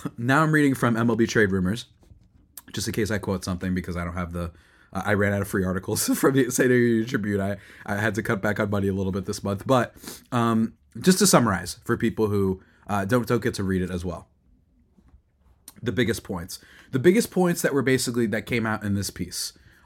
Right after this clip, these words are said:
Um, number one, um, we had,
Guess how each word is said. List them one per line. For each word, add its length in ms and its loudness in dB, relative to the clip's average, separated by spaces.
Um, 300 0
number 200 8
one, 300 2
um, 460 2
we 160 4
had, 400 2